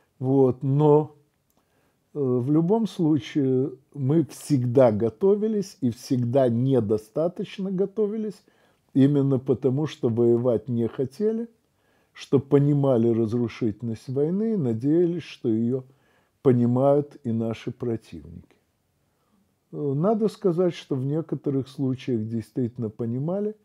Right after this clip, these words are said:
и до открытого военного столкновения дело так и не доходило.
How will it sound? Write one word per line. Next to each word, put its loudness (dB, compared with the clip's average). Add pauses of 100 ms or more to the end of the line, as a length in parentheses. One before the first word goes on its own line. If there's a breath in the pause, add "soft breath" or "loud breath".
(560)
и 0
до 4
открытого 0
военного 0
столкновения -6
дело -2
так -6
и -4
не -6
доходило. -8